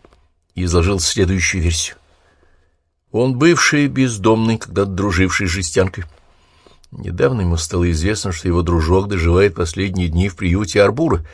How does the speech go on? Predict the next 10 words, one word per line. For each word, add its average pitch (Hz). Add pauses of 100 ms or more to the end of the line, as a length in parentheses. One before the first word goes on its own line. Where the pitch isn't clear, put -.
(300)
и 85
захотелось 92 (260)
повидаться 101
с -
ним, 95
может 85
быть, 80
в -
последний 92
раз. 107